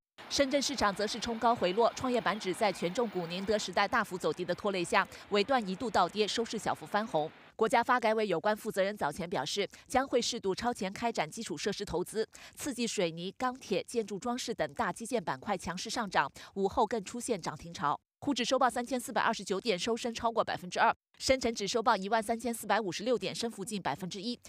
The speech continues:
创业板指数和科创五零指数双双收升超过百分之零点三，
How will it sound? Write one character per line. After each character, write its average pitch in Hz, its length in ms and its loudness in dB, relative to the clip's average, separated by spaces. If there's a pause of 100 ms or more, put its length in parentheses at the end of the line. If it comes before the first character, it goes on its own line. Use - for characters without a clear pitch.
(140)
创 320 160 2
业 285 140 2
板 240 160 2
指 196 100 -4
数 - 160 -4
和 196 160 -2
科 233 140 -4
创 220 180 -2
五 175 80 -8
零 175 160 -8
指 165 140 -4
数 202 180 -6
双 202 160 -4
双 214 160 -4
收 226 160 -2
升 233 220 -6
超 233 160 -2
过 220 160 2
百 - 140 -4
分 190 100 -10
之 202 120 -4
零 190 140 -4
点 196 140 -8
三， 214 260 0